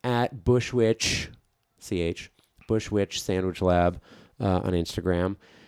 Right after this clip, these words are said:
And, um, you can find us on Seamless and Grubhub. Um,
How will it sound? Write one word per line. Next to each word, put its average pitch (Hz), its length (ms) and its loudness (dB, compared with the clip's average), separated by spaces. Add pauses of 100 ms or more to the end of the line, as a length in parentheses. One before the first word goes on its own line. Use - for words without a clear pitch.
(280)
And, 85 460 -2
um, 87 500 -2 (800)
you 107 100 -4
can 101 140 -4
find 98 260 -2
us 98 300 -2
on 92 580 -2
Seamless 95 400 -6
and 92 160 -8
Grubhub. 90 560 0 (680)
Um, 85 580 -6